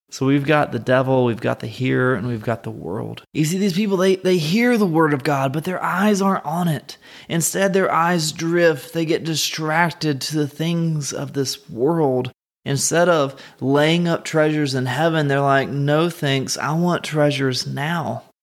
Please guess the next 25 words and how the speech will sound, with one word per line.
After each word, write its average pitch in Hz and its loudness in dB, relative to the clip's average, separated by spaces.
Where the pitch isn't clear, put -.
Instead 180 2
of 165 0
being 170 2
a 160 4
disciple 151 2
of 131 2
Jesus, 143 0
they 131 0
choose 175 0
to 151 -2
be 139 2
a 135 4
disciple 143 0
of 117 -2
the 123 0
world. 123 0
Their 160 4
affection - -2
is 131 -4
too 175 0
divided 139 0
to 139 -4
love 135 -2
Jesus. 156 -2
And 131 0